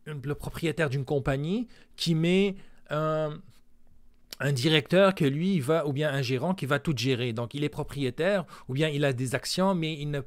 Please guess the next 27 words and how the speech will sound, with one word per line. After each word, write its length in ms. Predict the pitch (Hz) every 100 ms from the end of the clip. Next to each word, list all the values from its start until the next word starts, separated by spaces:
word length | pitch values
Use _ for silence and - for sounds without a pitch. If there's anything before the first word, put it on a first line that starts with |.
| 151
n'a 120 | 131
pas 140 | 127 160
le 80 | 139
droit 180 | 143
de 120 | 127 113
gérance. 480 | 120 113 101 - - - -
Par 220 | 135 -
contre, 380 | - 190 208 - - - -
le, 480 | 120 139 139 139 131 - - 120
le 120 | 135
souverain 720 | - 190 175 143 160 190 233 - - - - - -
a 160 | 175 190
le 100 | 151
droit 280 | 143 170
de 120 | 143 143
gérance, 680 | 127 139 156 220 214 - - - 127
mais 520 | 143 160 190 220 226 - - - -
n'est 220 | 151 175
pas 240 | - 214
nécessairement 840 | 202 190 185 - 160 170 196 190 -
propriétaire. 920 | - - 139 - 165 151 143 131 117 - - -
Fait 160 | 160
que 80 | - 170
Allah, 680 | 165 156 175 208 214 147 - - - - - -
c'est 300 | - - 156
le 600 | 151 151 156 180 135 - -
propriétaire 1200 | 127 160 - 170 165 151 - 180 202 214 196